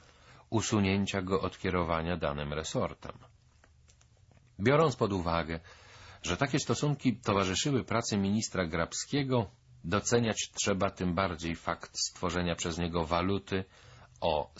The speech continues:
stałej wartości, która wpłynęła na ożywienie życia gospodarczego w Polsce, sparaliżowanego dewaluacją marki,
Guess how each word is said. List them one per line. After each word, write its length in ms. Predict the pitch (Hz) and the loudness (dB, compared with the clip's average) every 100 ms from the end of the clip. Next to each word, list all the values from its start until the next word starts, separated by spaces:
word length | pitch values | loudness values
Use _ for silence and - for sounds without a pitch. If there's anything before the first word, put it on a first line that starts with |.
| - | -4
stałej 340 | - 110 85 | 0 2 0
wartości, 840 | 73 78 85 - 85 - - 98 151 - _ _ - - - - | -2 -4 -2 -2 -2 -4 -8 -6 -6 -10 _ _ -20 -20 -20 -14
która 240 | - 107 | -2 0
wpłynęła 520 | 101 - 101 110 120 101 | 0 -4 -2 2 2 2
na 140 | 98 | 2
ożywienie 500 | 90 90 90 101 95 | 0 -2 -2 0 0
życia 240 | 92 90 | -2 -4
gospodarczego 720 | 87 85 - 87 85 - 85 76 | -4 -4 -4 -4 -4 -4 -6 -6
w 100 | - | -2
Polsce, 520 | 98 90 - 107 120 - - - | -2 -2 -4 -4 -4 -8 -20 -16
sparaliżowanego 1000 | - - 131 107 101 87 78 73 85 87 | -6 0 2 2 0 0 0 -2 0 -2
dewaluacją 720 | 82 82 80 78 71 - 95 | 0 0 0 0 -2 -2 0
marki, 460 | 101 101 98 - | 2 2 -2 -8